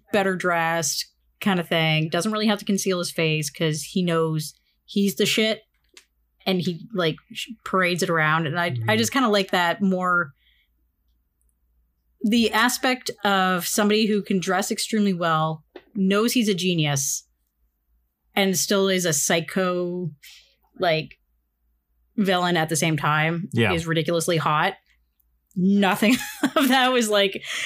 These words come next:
Speaker 1: that to me, 'cause I was just sitting there, and then even at the end of the movie, and I was just kinda like, "Eh, there was so much potential,"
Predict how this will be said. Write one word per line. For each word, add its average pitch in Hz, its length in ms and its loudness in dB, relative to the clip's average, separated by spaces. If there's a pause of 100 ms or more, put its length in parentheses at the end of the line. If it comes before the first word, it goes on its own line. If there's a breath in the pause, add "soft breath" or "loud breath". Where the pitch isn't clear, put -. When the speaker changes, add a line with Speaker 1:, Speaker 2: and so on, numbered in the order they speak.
(160 loud breath)
Speaker 1:
that 202 220 4
to 226 80 2
me, 190 180 4
'cause 190 200 0
I 202 60 2
was 196 100 0
just 208 140 0
sitting 214 160 0
there, 208 120 4
and 208 100 2
then 214 140 2
even 247 180 2
at 254 140 -2
the 226 80 2
end 202 100 2
of 196 60 0
the 190 80 0
movie, 180 360 0
and 165 100 2
I 170 60 0
was 170 120 -6
just 185 220 -2
kinda 214 180 0
like, 196 240 -2 (720 loud breath)
"Eh, 240 1600 2
there 214 140 -2
was 220 180 -2
so 240 180 2
much 175 320 0
potential," 214 1120 0